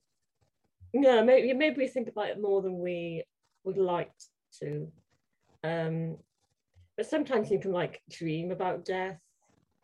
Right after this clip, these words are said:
or, like, dream about, you know, like, things that you're worried about. Um, I don't think I think about it too much, though, no.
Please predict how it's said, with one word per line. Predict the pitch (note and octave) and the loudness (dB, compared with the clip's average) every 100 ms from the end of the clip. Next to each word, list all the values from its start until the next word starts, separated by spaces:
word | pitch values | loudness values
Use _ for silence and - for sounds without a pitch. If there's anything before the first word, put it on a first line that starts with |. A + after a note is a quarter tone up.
| _ _ | _ _
or, | D#3+ D#3 D#3 - | -2 0 -2 -4
like, | E3+ D3+ - | -6 -6 -8
dream | F3+ D#3+ | -6 -4
about, | D#3+ D3+ C#3+ | 0 0 -2
you | D3+ | -4
know, | C#3+ | -6
like, | - - | -10 -6
things | - D#3 D#3 D3+ | -4 -2 -4 -6
that | - | -6
you're | D#3+ | -4
worried | D#3 D#3+ D#3 D3 | -2 -2 -4 -8
about. | C#3+ D#3 D#3 - - | -6 -4 -4 -6 -8
Um, | E3 E3 E3 E3+ F3 F3+ - _ _ _ _ _ _ _ | -6 -6 -6 -8 -12 -14 -18 _ _ _ _ _ _ _
I | A3+ | 2
don't | F#4 | 2
think | F#4 | 2
I | B3+ | 0
think | C4 | -2
about | - G#3 | 0 2
it | - - | 0 -2
too | - G3+ | -2 -2
much, | D#3 C3+ - - | -2 -6 -10 -8
though, | D#3 D#3+ | -6 -4
no. | F3+ E3 D#3+ | -4 -4 -4